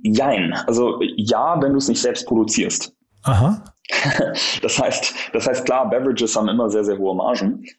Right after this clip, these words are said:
Speaker 1: aber de facto, ähm, ich gebe dir ein Beispiel, äh, zum, zum, zum, zum Beispiel, äh, Chicken ist extrem günstig, wenn du selbst ins Manufacturing gehst, also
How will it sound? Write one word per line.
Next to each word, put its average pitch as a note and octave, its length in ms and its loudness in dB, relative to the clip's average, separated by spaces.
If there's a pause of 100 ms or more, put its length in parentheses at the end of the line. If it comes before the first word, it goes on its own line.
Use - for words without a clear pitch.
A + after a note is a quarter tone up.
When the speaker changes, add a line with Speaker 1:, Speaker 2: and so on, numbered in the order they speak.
(120)
Speaker 1:
aber G#2+ 180 0
de G#2 80 0
facto, A#2+ 680 0
ähm, G2 720 0 (760)
ich - 140 -8
gebe - 140 -8
dir G#2 120 2
ein F#2 80 2
Beispiel, F#2 640 2
äh, - 400 -2 (380)
zum, F#2+ 320 2
zum, - 220 -2
zum, G2 280 0
zum F#2+ 140 0
Beispiel, F2+ 560 2
äh, - 220 -2
Chicken - 560 -2 (280)
ist - 360 -2
extrem G#2+ 920 0 (240)
günstig, G#2+ 480 0
wenn F#2+ 120 0
du F#2+ 60 2
selbst F#2+ 260 0
ins G2 120 0
Manufacturing F2+ 640 0
gehst, F2 380 2
also G2 180 4